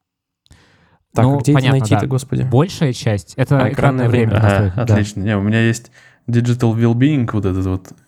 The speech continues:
Speaker 3: э, раздел, и сегодня я провел в телефоне три часа сорок минут, из них, короче, подавляющее большинство, процентов шестьдесят времени — это в Ютубе. <laughs>
Speaker 2: Ага. <laughs> Прикольно. Вот у, у меня, например, э, три часа сорок шесть минут проведено в Телеграме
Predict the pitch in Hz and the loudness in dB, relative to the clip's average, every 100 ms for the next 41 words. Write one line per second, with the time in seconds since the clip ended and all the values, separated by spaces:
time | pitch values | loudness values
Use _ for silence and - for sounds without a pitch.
0 | - - - 110 101 98 101 92 - 113 | -14 -8 -2 0 0 2 0 0 0 2
1 | 110 104 - - _ _ _ _ - 117 | 2 2 -4 -20 _ _ _ _ -6 -2
2 | 117 131 120 120 113 117 113 107 123 120 | 0 0 0 0 -2 0 -4 0 0 2
3 | 107 - - 110 - - 104 117 107 101 | 0 -6 -10 -8 -4 -4 -2 0 0 0
4 | 104 117 135 113 110 113 - - _ _ | 0 0 0 -2 0 0 -4 -14 _ _
5 | _ _ _ _ _ _ _ _ _ _ | _ _ _ _ _ _ _ _ _ _
6 | 117 123 120 - 120 110 117 113 - 101 | -2 0 -2 -2 0 2 0 0 -4 -4
7 | 101 110 135 131 107 101 - - 107 101 | -4 -4 -4 -4 -4 -4 -6 -8 -8 -4
8 | 104 101 107 110 98 95 101 98 - 104 | -2 -2 0 0 0 0 -2 0 0 0
9 | - - 1077 1077 - - - - _ _ | -2 -6 -6 -6 -8 -18 -20 -20 _ _
10 | - 120 95 98 90 - 156 - 151 - | -4 0 2 0 -2 -6 -6 -2 -4 -4
11 | 139 - - - _ _ _ _ - 139 | -10 -10 -20 -20 _ _ _ _ -2 0
12 | - 120 107 - 117 113 - 139 - 139 | 2 -2 -2 -4 -2 -2 -2 -4 -2 0
13 | 123 143 151 131 123 123 120 - 120 - | 0 2 0 -2 0 0 -2 -6 -8 0
14 | 135 - - 139 127 117 113 131 110 120 | -2 0 -2 -2 0 0 0 0 0 -2
15 | 165 - - 113 113 139 - 123 120 110 | -2 -2 0 2 2 0 -2 0 2 2
16 | 98 92 | 0 -4